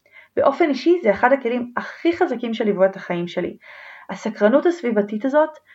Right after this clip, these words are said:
והיכולת להקשיב לבטן כשהיא צועקת, "לשם!" זה אולי הכלי הכי חזק שיש לי באופן אישי, ואני מאמינה שזה הכלי הכי חזק שיש לכל מי שמסוגל להקשיב לו. את העבודה הראשונה שלי אחרי הצבא השגתי ככה,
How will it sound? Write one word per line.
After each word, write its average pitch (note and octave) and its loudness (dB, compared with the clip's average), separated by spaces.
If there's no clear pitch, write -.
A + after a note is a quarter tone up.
והיכולת A#3 2
להקשיב G#3+ -4
לבטן C4 2
כשהיא B3 -6
צועקת, C#4+ 2
"לשם!" G#4 2
זה A#3 0
אולי D4 4
הכלי E4 2
הכי D4 -2
חזק B3+ 4
שיש G#3 2
לי A3 -2
באופן G3 2
אישי, C4 -2
ואני F#3+ 2
מאמינה F#3+ 2
שזה G3 -2
הכלי A3+ -4
הכי A#3 -4
חזק G#3+ -2
שיש G#3 -2
לכל C#4 2
מי C#4 -2
שמסוגל F#3+ 0
להקשיב G3 2
לו. E3 0
את G3 -4
העבודה F#3+ 4
הראשונה C4+ 2
שלי C#4 2
אחרי B3+ -4
הצבא A3 0
השגתי G#3+ -2
ככה, G3 -2